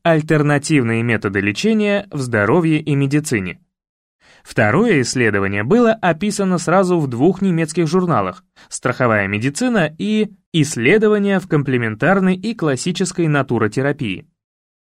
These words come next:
Авторы задались вопросом, действительно ли темнопольщики, практикующие гемосканирование,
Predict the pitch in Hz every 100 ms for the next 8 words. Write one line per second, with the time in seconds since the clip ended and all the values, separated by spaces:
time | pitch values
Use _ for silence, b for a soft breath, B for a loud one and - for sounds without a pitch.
0 | - 214 214 - 135 110 107 139 170 160
1 | 202 190 156 170 160 151 107 - 90 _
2 | _ b b 120 123 - 185 226 160 123
3 | 110 104 101 98 117 107 104 - 226 -
4 | 107 101 95 120 110 123 127 113 101 117
5 | 107 110 110 - 156 135 101 92 90